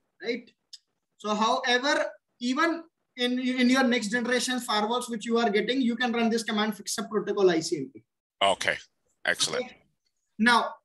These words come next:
Speaker 1: we have the reachability from router R one to R two. Now let me just take the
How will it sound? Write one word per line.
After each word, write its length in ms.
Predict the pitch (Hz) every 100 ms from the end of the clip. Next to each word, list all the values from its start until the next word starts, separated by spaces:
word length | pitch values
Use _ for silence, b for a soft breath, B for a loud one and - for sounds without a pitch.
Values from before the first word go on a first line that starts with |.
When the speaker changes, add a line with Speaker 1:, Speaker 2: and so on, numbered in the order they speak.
| -
Speaker 1:
we 200 | 180 269
have 320 | 233 269 240
the 60 | 294
reachability 720 | 262 240 294 269 277 311 -
from 240 | 269 269
router 320 | 269 262 240
R 300 | 277 240 240
one 220 | 262 269
to 120 | 302 285
R 220 | 240 233
two. 240 | 320 294
Now 260 | 233 247 302
let 360 | 233 214 226
me 180 | 269 302
just 200 | 302 294 -
take 240 | 262 262 247
the 160 | 285